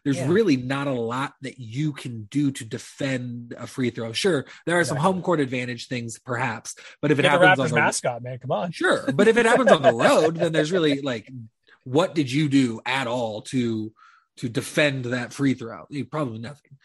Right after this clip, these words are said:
Speaker 1: Um,
Speaker 2: Exactly.
Speaker 1: so I think, you know, like, things like that could end up being factored in there too. I'm not exactly sure where to find if there, y-, you know, the, a detailed methodology on the luck thing on there, but,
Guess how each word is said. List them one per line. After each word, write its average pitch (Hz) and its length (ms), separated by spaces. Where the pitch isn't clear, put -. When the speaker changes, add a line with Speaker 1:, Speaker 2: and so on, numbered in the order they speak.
Speaker 1:
Um, 113 560
Speaker 2:
Exactly. - 360
Speaker 1:
so 160 240
I 151 160
think, 170 200
you 170 80
know, 123 120
like, 117 240
things 175 240
like 143 160
that 123 260
could 131 220
end 120 160
up 117 100
being 120 220
factored 120 420
in 117 140
there 110 260
too. 117 460
I'm 127 120
not 127 140
exactly 123 480
sure 117 220
where 113 180
to 113 220
find 113 680
if 123 220
there, 117 340
y-, 127 220
you 131 140
know, 110 180
the, 117 200
a 147 80
detailed 117 540
methodology 120 680
on 117 140
the 117 80
luck 117 320
thing 120 260
on 120 260
there, 120 140
but, 135 320